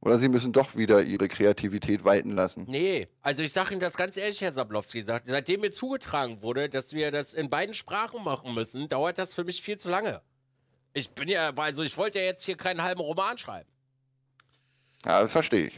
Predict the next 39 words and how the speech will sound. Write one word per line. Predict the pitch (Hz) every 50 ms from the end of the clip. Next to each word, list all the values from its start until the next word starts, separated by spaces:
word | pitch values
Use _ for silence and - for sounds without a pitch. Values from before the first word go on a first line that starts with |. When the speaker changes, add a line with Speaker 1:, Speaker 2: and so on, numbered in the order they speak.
| -
Speaker 2:
Ja, | -
ja, | -
Speaker 1:
Ja, | - 160 160 - 147
ja, | 143 151 151
Speaker 2:
ja, | 156 156
Speaker 1:
ja. | 160 156 156 143 117
Speaker 2:
warten | 127 151 165 170
Sie, | 165 170 156 120 104
warten | 110 127 143 147 143
Sie, | 139 120
warten | 113 120 139 143 143
Sie, | -
Speaker 1:
Euer, | 98 92 82 80
Speaker 2:
warten | - -
Speaker 1:
Euer | 104 98 95 95
Speaker 2:
Sie. | 104 104 95 95
Speaker 1:
Hochwürden. | 98 98 92 92 90 85 85 -
Speaker 2:
Warten | - 107 117 123 127 131 139 131
Sie, | 117 107
warten | 101 98 101 113 120 113 110
Sie, | 110
warten | 107 107 113 127 127 104
Sie. | 90
Warten | 90 87 85 90 87 87 95 101 113 120
Sie, | 117 107 104 101
ja, | 95 98 101 95 98 101 92
so, | 92 98 104 101 98 92
Bremse. | 85 85 90 104 117 135 131 107 104 101 98 98 98 98 98 92
Wir, | 92 107 113 113 110 120
wir | 139 147
brauchen | 131 139 190 214 190 185
Bremse. | 147 127 120 135 151 135 104 95 85 - - _ _ -
Bre-, | 101 120 135 127
wir, | 135 139 139
Bremse | 110 120 120 165 226 254 247 240
ist | 202 165 -
hier | - 196 170
das | 143
Stichwort. | - - - 135 - - 104 92 82 82